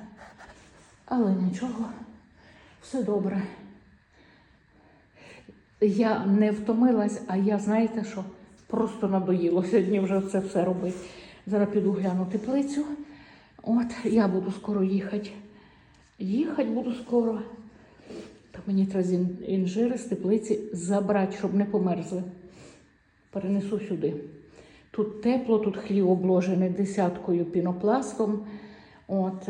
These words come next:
отут о за хлівом ще така прибудована, там колись козел жив. Тут в мене жили шість санівських кізочок. О, які хороші були. Як я не могла прийти до пам'яті, як я їх продала.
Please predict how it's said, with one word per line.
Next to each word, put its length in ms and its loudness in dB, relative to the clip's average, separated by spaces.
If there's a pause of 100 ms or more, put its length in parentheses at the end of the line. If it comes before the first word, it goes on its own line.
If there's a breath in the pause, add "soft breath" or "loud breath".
(120)
отут 360 0
о 80 4
за 120 2
хлівом 560 2 (200)
ще 180 -4
така 440 -2 (480)
прибудована, 680 4
там 200 0
колись 300 2
козел 420 2
жив. 300 4 (380 loud breath)
Тут 140 6
в 40 2
мене 240 6
жили 420 6 (140)
шість 500 0
санівських 960 4
кізочок. 760 6 (440 loud breath)
О, 220 -2
які 240 2
хороші 460 0
були. 340 -2 (480 loud breath)
Як 220 2
я 120 6
не 120 8
могла 280 6
прийти 360 4
до 100 4
пам'яті, 460 2
як 200 2
я 60 6
їх 160 -2
продала. 480 0